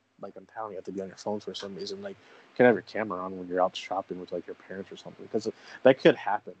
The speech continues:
'Cause I remember, uh, I guess she had to, like, my mom, I guess she had to, like, go to the dentist's office today with my mom, like, my sister,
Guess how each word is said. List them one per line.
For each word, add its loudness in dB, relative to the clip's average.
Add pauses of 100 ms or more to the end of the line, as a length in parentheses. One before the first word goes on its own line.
'Cause -8
I 0
remember, 2
uh, 0 (680)
I -2
guess 6
she 4
had 10
to, -2
like, 0
my -8
mom, -2 (160)
I -8
guess -6
she -2
had 0
to, -2
like, -2
go -4
to -8
the -4
dentist's -12
office -2
today -4
with -8
my -6
mom, -2
like, -12
my -18
sister, -2